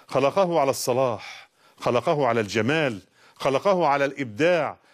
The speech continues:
خلقه على النظام. ففطرة الله في خلقه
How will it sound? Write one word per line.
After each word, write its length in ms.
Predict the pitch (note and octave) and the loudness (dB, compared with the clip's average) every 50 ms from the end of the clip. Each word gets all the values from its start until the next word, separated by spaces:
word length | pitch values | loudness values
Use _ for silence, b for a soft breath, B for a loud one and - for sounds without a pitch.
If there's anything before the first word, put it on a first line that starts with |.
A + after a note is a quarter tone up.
| b | b
خلقه 460 | b - D3+ D3+ D3 - G3+ G3 F#3 F3 | b -2 0 0 0 2 2 2 2 2
على 140 | E3 E3 | 2 0
النظام. 600 | D#3+ D3+ D3 C#3 B2 D#3+ F#3 F#3 F3+ D#3 B2+ G2 - b b b b b | -2 -2 -2 -2 0 2 2 2 2 0 -2 -6 -12 b b b b b
ففطرة 1040 | b - D3+ C3+ - B3+ C4+ C#4 - - - F3+ F3 E3 - E3 D#3 D3 C3 A#2+ - - _ _ _ _ _ _ - - | b -4 -4 -2 0 -2 -4 -4 -6 -6 -2 0 0 0 0 -2 -4 -4 -4 -6 -10 -14 _ _ _ _ _ _ -4 -2
الله 680 | D#3 D#3 D#3 E3 G3 A3 A3+ G#3+ F3+ D#3 D#3 C#3+ B2+ | -2 0 0 2 2 2 2 2 0 -2 -4 -6 -8
في 280 | - - A3+ B3+ B3+ | -6 -4 -2 0 0
خلقه 720 | - - A3 G#3 F3+ - - A3+ B3+ B3 A#3+ B3 B3 A#3 | 0 0 0 -2 -2 -2 -2 -2 0 0 0 0 -2 -4